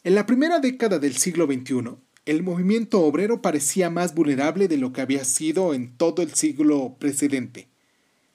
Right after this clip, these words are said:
La afiliación sindical se había hundido.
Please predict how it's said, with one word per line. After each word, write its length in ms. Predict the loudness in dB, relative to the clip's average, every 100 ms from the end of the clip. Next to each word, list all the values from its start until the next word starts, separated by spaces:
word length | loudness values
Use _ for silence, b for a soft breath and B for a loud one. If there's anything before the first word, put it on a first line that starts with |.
| _ _ _ _ -8
La 380 | -4 -2 -4 -8
afiliación 720 | -8 -4 0 0 0 0 2
sindical 640 | 2 0 -2 0 0 -2 _ _ _ _ -6
se 160 | 0
había 280 | 4 4 4
hundido. 540 | 0 -2 -2 -2 -10